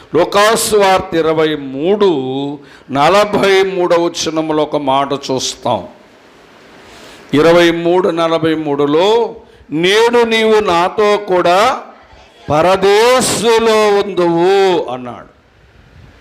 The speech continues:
అంటే, పునరుద్ధానము వలన పరదేశు అనే ఒక స్థలమును దేవుడు సిద్ధపరిచాడు. ఇప్పుడు పునరుద్ధానము వలన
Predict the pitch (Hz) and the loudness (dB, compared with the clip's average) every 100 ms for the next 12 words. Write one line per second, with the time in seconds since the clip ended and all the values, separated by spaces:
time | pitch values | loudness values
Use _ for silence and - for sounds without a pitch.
0 | - - 104 113 135 160 196 180 113 - | -20 -8 -4 0 2 4 4 2 -4 -16
1 | - _ _ _ _ _ 160 208 254 269 | -20 _ _ _ _ _ 0 4 2 2
2 | 262 247 170 180 185 233 262 277 254 247 | 0 -2 -2 0 2 2 0 0 0 0
3 | 220 196 208 202 175 143 165 196 - _ | 0 0 0 0 0 -2 -4 -8 -18 _
4 | _ _ - 170 190 226 220 254 285 277 | _ _ -2 0 2 2 2 2 2 2
5 | - 269 254 240 233 220 202 185 160 202 | 0 0 0 2 0 0 0 2 2 -2
6 | - - - - - - 185 220 294 311 | -6 -20 -10 -8 -6 -2 2 2 4 4
7 | 294 277 254 247 240 240 247 - 214 - | 2 2 2 2 2 0 -2 -4 -4 -2
8 | 233 233 226 - 208 143 - - - - | 0 0 -2 -2 0 0 -4 -18 -20 -20
9 | _ _ _ _ _ - - - - - | _ _ _ _ _ -20 -20 -20 -20 -20
10 | - - - - - 165 226 294 285 277 | -20 -20 -20 -20 -6 -2 0 4 4 6
11 | 240 226 262 262 - 196 240 254 269 202 | 6 4 2 0 -2 2 2 2 0 0
12 | 196 226 254 277 277 262 247 226 220 | 0 2 2 0 0 0 2 0 0